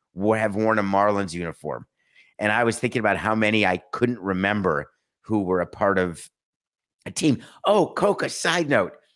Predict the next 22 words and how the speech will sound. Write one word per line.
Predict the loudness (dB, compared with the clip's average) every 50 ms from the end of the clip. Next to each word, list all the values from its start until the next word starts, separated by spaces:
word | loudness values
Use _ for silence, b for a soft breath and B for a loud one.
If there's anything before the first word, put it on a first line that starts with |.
| _ _ -4
it | -4 -4
happened | -2 -2 -4 -2 -4 -4 -2 0
last | 2 2 0 -2 -4 -6
<laughs> |
night. | -6 -4 -4 -4 -6 -6 -10 -18 _ _ _ _ b b b b b b b b b b b b b
I | -4 -2 -2
was | -2 -2 -2
watching | 0 2 2 2 0 0 -2 0 0 0 0 -4 -6 _ _ _ _ _ -6
the | -4 -4 -4
Padres | -2 -2 -2 -2 -2 0 0 -2 -2 0
Mets | 2 0 0 0 -2
game, | -4 -2 -2 -2 -4 -8 -16 _ _ _ _ _ _ _ -6 -4
and | -2 -2
the | -2
guy | -2 0 0 2 2 2
who | 2
pitched | 0 -4 -8 -8 -8 -8
for | -6 -4 -2
the | -2 -2
Padres, | -2 0 0 0 0 0 2 2 2 4 2 2 0 -4 -12 b b b b b b 0
uh, | 2 4 4 4 4 2 0 -6 -18 _ _ _ _ _ _ _
Weathers, | -2 0 0 2 0 -2 -4 -4 -6 -8 -8 -8 -10